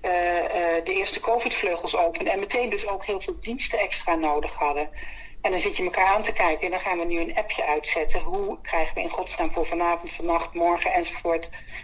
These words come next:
diensten voor elkaar? En je zet de app uit en hij begint te piepen en in no time hadden we de diensten voor elkaar.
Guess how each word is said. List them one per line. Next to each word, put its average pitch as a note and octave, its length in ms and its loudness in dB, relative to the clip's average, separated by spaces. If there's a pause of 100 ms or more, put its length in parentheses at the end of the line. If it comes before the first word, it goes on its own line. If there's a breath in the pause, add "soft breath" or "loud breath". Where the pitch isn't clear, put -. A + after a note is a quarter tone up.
(120)
diensten - 320 0
voor E3+ 160 -2
elkaar? D#3 400 0
En E3 100 0
je E3+ 80 -2
zet G3 200 -2
de - 120 -4
app - 140 -2
uit E3+ 240 0
en E3+ 100 -4
hij E3 100 -2
begint E3+ 260 -6
te - 120 -8
piepen A3 320 -6
en E3 160 -6 (120)
in F#3 160 -6
no F#3+ 160 -4
time E3 300 -2
hadden E3 180 -2
we D#3+ 60 -2
de E3 80 -6
diensten A#3 340 -6
voor D#3+ 140 -6
elkaar. C3+ 460 -8